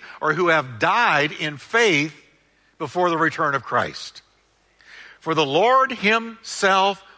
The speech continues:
will," everybody say will, "descend from heaven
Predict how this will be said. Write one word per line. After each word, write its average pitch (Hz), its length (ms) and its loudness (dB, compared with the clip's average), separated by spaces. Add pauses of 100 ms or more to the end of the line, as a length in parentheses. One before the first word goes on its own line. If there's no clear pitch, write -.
(100)
will," 107 600 0
everybody 202 300 0
say 220 220 2
will, 196 520 2 (840)
"descend 151 880 0 (160)
from 196 300 -2
heaven 147 640 0